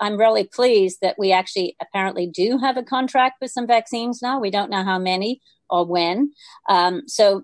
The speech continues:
the manufacturers have also been taking a risk, starting to manufacture a vaccine before it's got any approval. For approval, each of the health authorities, in Canada's case, Health Canada, is going to have to look at phase three data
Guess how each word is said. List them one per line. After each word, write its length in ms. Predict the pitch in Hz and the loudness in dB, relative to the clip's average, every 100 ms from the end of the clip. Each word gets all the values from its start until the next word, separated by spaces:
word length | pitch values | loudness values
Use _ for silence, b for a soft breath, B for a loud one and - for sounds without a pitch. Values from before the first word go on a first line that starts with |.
| - | -6
the 80 | |
manufacturers 800 | 202 214 247 202 220 - - 185 | -2 0 0 0 2 0 -2 -2
have 100 | 190 | 0
also 300 | 185 214 220 | 2 2 0
been 180 | 202 190 | -4 -4
taking 380 | 185 190 180 185 | -2 -2 -2 -6
a 80 | 170 | -2
risk, 340 | 180 220 - | 0 0 -4
starting 360 | - 196 202 190 | 0 0 0 -4
to 100 | 190 | -6
manufacture 880 | 180 190 208 196 - 190 - 202 - | -4 -4 -2 -2 0 -2 -2 -6 -6
a 60 | 175 | -4
vaccine 640 | 180 - - 277 220 208 | -4 -4 -4 -2 -2 -2
before 380 | 190 - 202 190 | -4 0 0 0
it's 180 | - - | -2 -4
got 180 | 180 | -2
any 280 | 185 185 180 _ _ | -2 -6 -8 _ _
approval. 560 | _ 226 247 170 190 b b b _ | _ 0 0 -2 -6 b b b _
For 140 | 202 190 | 0 2
approval, 720 | - - 277 311 196 185 202 | 0 0 2 4 4 4 2
each 240 | 214 208 214 | -4 -4 -4
of 100 | 180 | -2
the 120 | 185 | 2
health 240 | 220 240 | 2 0
authorities, 680 | 202 - 175 175 196 214 208 | -4 0 2 0 -2 -6 -6
in 140 | 180 | -6
Canada's 460 | - 196 196 190 - | -4 -4 -2 -6 -4
case, 280 | 196 175 - | -4 -4 0
Health 240 | 185 190 | -2 -2
Canada, 360 | 214 233 226 180 | -6 -4 -2 -4
is 100 | 190 | -6
going 240 | 220 214 214 | -4 -2 0
to 80 | |
have 200 | 202 190 | 2 0
to 80 | - | -2
look 200 | 185 214 | -2 0
at 140 | 262 - | -2 -2
phase 380 | 226 208 202 | 0 0 -2
three 220 | - 196 170 | -4 -4 0
data 500 | 180 202 196 175 | 0 0 -2 -4